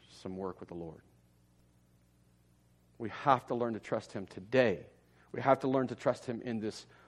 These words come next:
moment. God knows tomorrow. Where we don't know tomorrow, He knows it.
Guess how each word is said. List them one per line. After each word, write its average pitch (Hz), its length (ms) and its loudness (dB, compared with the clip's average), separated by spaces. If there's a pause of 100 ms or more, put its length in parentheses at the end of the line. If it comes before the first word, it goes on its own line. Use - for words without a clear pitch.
(120)
moment. 127 440 2 (280)
God 147 360 12
knows 139 400 6
tomorrow. 135 460 6
Where 143 200 8
we 175 160 10
don't 175 320 12
know 220 140 10
tomorrow, 220 400 8
He 233 140 8
knows 233 320 12
it. - 180 4